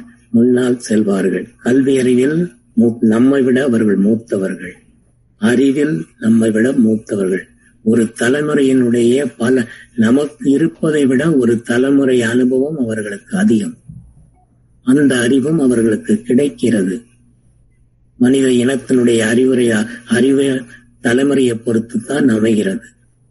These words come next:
இன்றும் சொல்கிறார்கள், இந்த மண்ணிலும் சொல்கிறார்கள், தமிழர்கள் இருக்கக்கூடிய ஒரு அறிவு சார்பு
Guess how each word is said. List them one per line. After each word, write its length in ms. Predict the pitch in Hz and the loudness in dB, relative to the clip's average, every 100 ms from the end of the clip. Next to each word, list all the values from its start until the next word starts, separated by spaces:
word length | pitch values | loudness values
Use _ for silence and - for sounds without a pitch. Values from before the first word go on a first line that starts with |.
| _ _ - | _ _ -2
இன்றும் 400 | 123 139 143 160 | 2 2 2 -2
சொல்கிறார்கள், 800 | - 123 120 120 120 113 117 156 165 - _ _ - | 0 0 2 0 0 0 0 -2 -6 -14 _ _ -2
இந்த 340 | 131 151 156 | 0 0 0
மண்ணிலும் 520 | 139 139 143 147 160 | 2 2 2 0 0
சொல்கிறார்கள், 760 | 143 135 127 117 120 113 117 143 127 | 0 0 2 2 0 0 0 0 -4
தமிழர்கள் 540 | 117 123 143 143 139 | -2 0 2 2 2
இருக்கக்கூடிய 720 | 131 120 - 117 - 120 117 107 | 0 -2 -4 -8 -4 0 2 2
ஒரு 180 | 104 104 | 0 -2
அறிவு 360 | 101 120 131 135 | 0 0 2 0
சார்பு 460 | - 123 117 117 | -2 -4 -4 -4